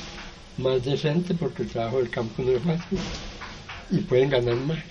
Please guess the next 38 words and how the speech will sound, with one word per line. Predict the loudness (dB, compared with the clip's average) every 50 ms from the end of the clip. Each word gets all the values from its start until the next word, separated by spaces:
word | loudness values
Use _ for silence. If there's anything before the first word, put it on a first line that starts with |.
| -16 -18 -12 -6
Qué | 0 0 0
tristeza | 0 0 -2 -4 -4 0 4 4 4 6 6 4
decir | 4 4 4 2 2 2 0
que | 2 4 4 6
uno | 4 4 2 2 2 2 2 0 0
tenga | 2 2 4 4 2 0
que | 4 4 4 6
salir | 6 4 2 2 4 4 6 6 6
a, | 4 2 0 -4 -6 -10 -6 -4
a | 0
remediar | 2 2 4 4 4 2 2 2 2 2 2
al | 2 0
pueblo | -2 2 4 4 4 4 4 0 0
con | 0 0 0 0 -2 -2
sesenta, | -4 -2 0 0 0 0 0 -2 -4 -4 -2 -2 -2
setenta, | -2 -4 -2 -2 0 0 0 -2 -6 -4 0
cien, | 2 2 2 2 -2 -6 -8 -10 -10 -6 -4
ochenta | -4 -4 -4 -4 -4 -4 0
mil | 2 2 2 2
pesitos, | 4 2 4 4 4 4 6 6 4 4 6
y | 4
eso | 2 2 2 2
no, | 4 4 4 4 4 2 4 4
no | 4
es | 4 4
muy | 4 4 4
fácil. | 6 4 4 2 2 2 2 4
Y |
uno | 6 6 8 10 12
en | 12 12
el | 10 8
campo, | 4 2 2 2 0 0 -2 -4 0
que | 0 0 2
gane | 2 2 4 4 6 6 8
harto, | 8 8 6 4 2 0 2 2 2 2 2
se | 0 0 2
gana | 2 2 0 0
cien | 0 0 0